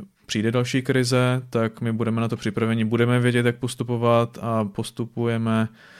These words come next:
do budoucna, eh, se souhlasem všech a ne, ne navzdory někomu. A právě proto je tak důležité najít ten kompromis, aby se do něho zapojili všichni.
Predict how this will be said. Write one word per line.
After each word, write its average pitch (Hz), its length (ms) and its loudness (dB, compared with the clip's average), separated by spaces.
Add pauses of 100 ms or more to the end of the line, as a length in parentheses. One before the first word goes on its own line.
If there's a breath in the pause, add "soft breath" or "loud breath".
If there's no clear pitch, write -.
(220 loud breath)
do 113 100 -2
budoucna, 110 880 2
eh, 110 140 -4
se 113 160 -4
souhlasem 113 480 0
všech 110 600 0
a 113 100 -2
ne, 107 480 2
ne 107 240 0
navzdory 110 800 0
někomu. 117 680 -2 (600 loud breath)
A 107 420 4
právě 110 320 2
proto 110 220 -2
je 110 60 2
tak 113 140 -2
důležité 110 400 -2
najít 107 180 0
ten 113 120 -2
kompromis, 107 840 -2
aby 107 280 -6
se 107 380 -2
do 107 120 -4
něho 107 260 -4
zapojili 110 380 -2
všichni. 120 640 -4